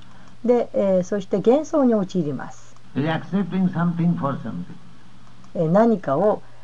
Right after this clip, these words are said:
Speaker 1: また何かに、う-、何かだと受け入れてしまいます。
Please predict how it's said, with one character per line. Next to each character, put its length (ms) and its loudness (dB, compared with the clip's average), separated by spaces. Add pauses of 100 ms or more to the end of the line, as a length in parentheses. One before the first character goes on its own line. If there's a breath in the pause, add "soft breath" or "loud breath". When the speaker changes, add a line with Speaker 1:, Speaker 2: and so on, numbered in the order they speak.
Speaker 1:
ま 140 0
た 120 2
何 280 4
か 160 -2
に、 260 0
う-、 140 -6 (240)
何 240 4
か 120 0
だ 120 -2
と 220 0
受 140 -4
け 100 -2
入 40 -2
れ 60 -6
て 80 -8
し 100 -12
ま 100 -8
い 140 -12
ま 80 -12
す。 260 -14